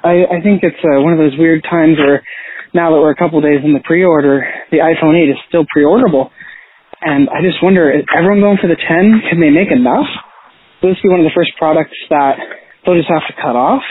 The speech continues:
'Cause I just wonder, like, is there gonna be enough iPhone tens to go around? 'Cause the demand for the eight, they seem to be able to keep up with. So I guess I know they're selling a lot of 'em, but I just wonder, are people all holding out for the ten?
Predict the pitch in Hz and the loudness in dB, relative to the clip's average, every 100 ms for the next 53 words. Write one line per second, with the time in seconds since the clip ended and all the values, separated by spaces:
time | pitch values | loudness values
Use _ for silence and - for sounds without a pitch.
0 | - - 180 - - 185 254 - 302 190 | -10 -4 -4 -4 -2 2 2 2 2 2
1 | 143 143 139 - 190 185 196 175 185 185 | 2 2 0 0 0 2 2 2 2 2
2 | 170 147 180 165 156 156 147 147 170 170 | 2 2 0 -4 0 0 0 0 0 0
3 | 165 147 135 143 185 190 - 143 - - | 0 2 0 0 0 0 -2 -6 -6 -14
4 | - 147 151 170 196 185 151 139 180 208 | -8 -2 0 2 2 0 -2 0 0 0
5 | 156 143 165 147 156 135 - 151 175 - | -2 -2 0 0 0 -2 -4 -4 -2 -4
6 | - - - - 139 131 - - - 165 | -6 -8 -10 -4 -2 -2 -8 -16 -10 -4
7 | 185 - - _ _ 143 180 202 160 190 | -2 -4 -10 _ _ 0 2 2 0 0
8 | 170 135 185 202 135 127 127 117 - - | 2 2 2 0 0 0 0 -4 -10 -10
9 | - 170 170 160 180 156 135 - - 143 | -4 -2 -2 0 2 2 0 -4 -6 -2
10 | 180 185 165 165 180 165 160 156 139 135 | 0 2 2 0 0 0 0 -2 -4 -4
11 | 165 156 | 0 0